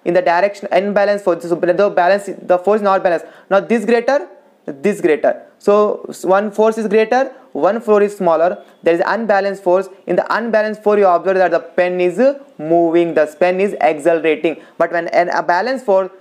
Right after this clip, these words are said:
the pen is at the rest. So that is we observe that. So simple one, if a set of forces acting on the body produce acceleration,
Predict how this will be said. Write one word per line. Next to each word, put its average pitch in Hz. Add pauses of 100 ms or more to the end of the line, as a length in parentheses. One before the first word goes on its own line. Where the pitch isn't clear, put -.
(100)
the 160
pen 180
is 175
at 165
the 302 (240)
rest. 143 (180)
So 170
that 165
is 240
we 202
observe 180
that. 170
So 180
simple 190
one, 185 (320)
if 220
a 220
set 214
of 247
forces 208
acting 220
on 214
the 208
body 185
produce 220 (360)
acceleration, 196